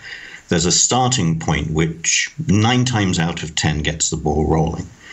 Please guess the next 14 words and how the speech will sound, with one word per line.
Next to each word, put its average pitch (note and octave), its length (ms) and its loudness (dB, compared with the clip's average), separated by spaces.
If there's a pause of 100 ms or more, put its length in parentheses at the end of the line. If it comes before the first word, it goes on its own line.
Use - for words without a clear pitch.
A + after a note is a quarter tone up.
(240)
And E2+ 120 2
that G2+ 200 0
starting A#2 600 0
point E2 300 2
is D#2+ 120 2
to E2+ 160 0
ask F2+ 340 2
people D#2+ 500 0 (380)
if - 180 0
they've F2+ 220 2
addressed E2+ 760 2 (460)
their E2 260 4
emotional F2 840 2
motivation D#2 720 0